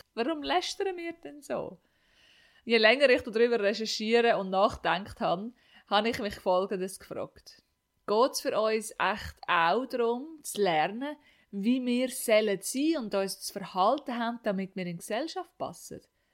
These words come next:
Vielleicht brauchen wir die Gespräche schon ganz früh, damit wir wissen, in welchem Rahmen wir uns sollen bewegen, damit wir dazugehören.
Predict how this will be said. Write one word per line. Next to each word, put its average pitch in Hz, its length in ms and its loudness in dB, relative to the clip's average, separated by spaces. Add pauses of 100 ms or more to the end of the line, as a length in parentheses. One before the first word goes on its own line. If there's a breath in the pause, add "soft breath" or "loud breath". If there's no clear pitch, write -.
(380 soft breath)
Vielleicht 302 360 -2
brauchen 381 420 2
wir 359 120 -6
die 359 180 -6
Gespräche - 640 -6 (760)
schon 233 200 -4
ganz 277 340 -2
früh, 320 260 -2 (560 soft breath)
damit 247 320 6
wir 233 200 0
wissen, 302 360 -2
in 226 140 -6
welchem 247 240 -4
Rahmen 226 420 0
wir 226 180 -4
uns 220 240 -4
sollen 202 240 -4
bewegen, 208 460 -4
damit 208 400 -6
wir 190 140 -6
dazugehören. 190 880 -12